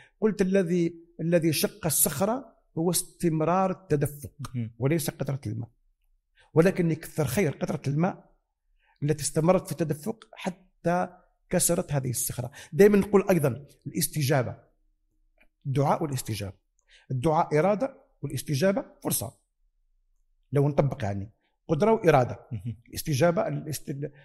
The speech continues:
Speaker 1: الاستجابة، "ادعوني أستجب لكم".
Speaker 2: أستجب لكم.
Speaker 1: الاستجابة قدرة، "ادعوني" إرادة.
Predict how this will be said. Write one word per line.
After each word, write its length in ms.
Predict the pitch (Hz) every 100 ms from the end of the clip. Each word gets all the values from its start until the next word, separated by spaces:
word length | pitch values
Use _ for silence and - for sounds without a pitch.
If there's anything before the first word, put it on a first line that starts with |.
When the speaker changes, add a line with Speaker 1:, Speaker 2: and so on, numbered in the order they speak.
| _
Speaker 1:
الاستجابة، 640 | 123 - 139 165 139 175 175
"ادعوني 420 | 156 143 196 208 202
أستجب 420 | - 170 139 147
لكم". 60 |
Speaker 2:
أستجب 220 | 139 123 117
لكم. 100 | 113
Speaker 1:
الاستجابة 480 | - 170 151 156
قدرة، 500 | 165 190 196 277 - - _ _ _
"ادعوني" 440 | 143 156 226 262 254
إرادة. 300 | 226 110